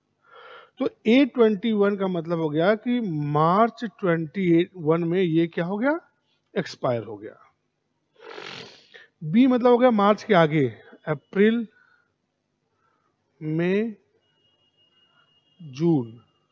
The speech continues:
मीन्स अगर लिखा है बी ट्वेंटी टू, तो यानी जून ट्वेंटी टू में वो expire होगा। जून के बाद फिर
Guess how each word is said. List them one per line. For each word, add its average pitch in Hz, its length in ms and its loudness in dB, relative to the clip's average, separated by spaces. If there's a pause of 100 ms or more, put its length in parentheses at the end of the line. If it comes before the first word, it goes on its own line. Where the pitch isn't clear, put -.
(2500)
मीन्स 202 440 2
अगर 196 300 0
लिखा 180 400 -2
है 180 180 0 (160)
बी 208 220 0
ट्वेंटी 165 500 -2
टू, 175 280 -4
तो 214 120 -8
यानी 180 360 0
जून 185 640 -2 (400)
ट्वेंटी 165 440 -4
टू 175 180 -4
में 185 120 0
वो 180 180 0
expire 156 480 -2
होगा। 127 420 -2 (2250)
जून 180 340 -2
के 208 100 -4
बाद 196 220 0
फिर 233 280 -4